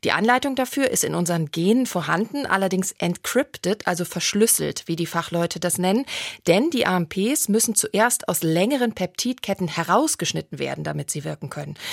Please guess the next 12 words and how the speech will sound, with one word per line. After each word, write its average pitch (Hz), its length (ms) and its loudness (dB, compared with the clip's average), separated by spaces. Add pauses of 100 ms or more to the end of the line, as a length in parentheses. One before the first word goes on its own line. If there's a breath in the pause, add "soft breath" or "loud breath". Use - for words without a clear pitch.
(280 loud breath)
Das 208 220 4
machen 254 200 2
spezielle 208 600 2
Enzyme 233 640 0
an 185 140 0
ganz 208 280 2
bestimmten - 400 0
Stellen 202 380 4
in 170 100 -2
der 180 120 2
jeweiligen 170 500 0
Aminosäuresequenz. 226 1300 2